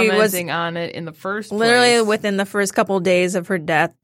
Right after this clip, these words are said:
Speaker 1: making a joke on her show, and everybody pretty much gasped and didn't even laugh or anything. And it was, like, what awkward moment. And that was pretty rude. <laughs>
Speaker 2: Oh,
Speaker 1: I
Speaker 2: yeah. She has no, no business c-,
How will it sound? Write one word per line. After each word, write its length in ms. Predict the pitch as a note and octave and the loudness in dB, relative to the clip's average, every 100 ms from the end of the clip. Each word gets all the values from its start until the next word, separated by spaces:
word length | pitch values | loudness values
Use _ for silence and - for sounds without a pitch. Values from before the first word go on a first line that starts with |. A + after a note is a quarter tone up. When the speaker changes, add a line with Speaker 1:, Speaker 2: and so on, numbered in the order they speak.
| _ _ _ - | _ _ _ -2
Speaker 1:
making 360 | F#3 E3+ F3 | -2 -2 -4
a 60 | E3+ | -2
joke 320 | D#3+ D#3+ D#3+ | 0 0 0
on 100 | F#3 | 0
her 120 | F#3+ | -2
show, 320 | D#3+ F3+ D#3 | -2 -2 0
and 120 | E3 F3+ | 0 2
everybody 460 | F#3+ F#3+ F#3+ F3+ | 2 2 2 0
pretty 280 | F3+ - G3 | -6 -2 0
much 280 | F#3+ E3+ - | 0 -2 -2
gasped 480 | F3+ D#3 F#3+ - - | 2 2 -2 -8 -2
and 340 | F#3 E3+ E3+ | -2 -2 -2
didn't 160 | F#3 F3+ | -2 0
even 220 | F3+ F3 | -2 -2
laugh 260 | F3+ F#3 | -2 -2
or 60 | F#3 | -2
anything. 400 | F3+ F3+ G3 F3+ | -2 -2 -2 -2
And 320 | E3+ E3 - | -4 -8 -10
it 100 | F3+ | -6
was, 180 | E3 G3 | -4 -2
like, 460 | F#3+ E3+ - - _ _ | 0 -2 -4 -14 _ _
what 200 | F#3 - - | -4 -4 -2
awkward 480 | E3+ E3+ - G#3 E3 | -2 -2 2 0 2
moment. 480 | D#3+ E3+ F#3 E3+ - - - _ _ _ _ _ - _ _ _ _ - | 0 0 0 -2 -6 -16 -20 _ _ _ _ _ -20 _ _ _ _ -8
And 100 | G3+ | -2
that 220 | C4 C#4+ | 2 4
was 140 | C#4+ B3 | 4 2
pretty 300 | - F#3+ F#3 | 0 2 2
rude. 640 | E3+ F3+ F3 D#3+ - - - _ | 2 0 0 -2 -8 -18 -18 _
<laughs> 120 | G#3+ - - _ _ _ _ _ | -4 -4 -14 _ _ _ _ _
Speaker 2:
Oh, 60 | - | -2
Speaker 1:
I 120 | F4 F4 | -2 -2
Speaker 2:
yeah. 560 | G#4+ A4+ A4 E4+ C#4+ D4 | -2 -2 0 0 -2 -2
She 180 | - | -2
has 160 | F4+ F4 | 0 -2
no, 400 | E4 F4 F4 D#4 - - | -2 -2 -2 -4 -8 -6
no 260 | D#4 E4+ | -2 -2
business 500 | D4+ D#4+ D4+ D#4 C4+ - - | 0 0 0 -2 -6 -12 -20
c-, 80 | - | -20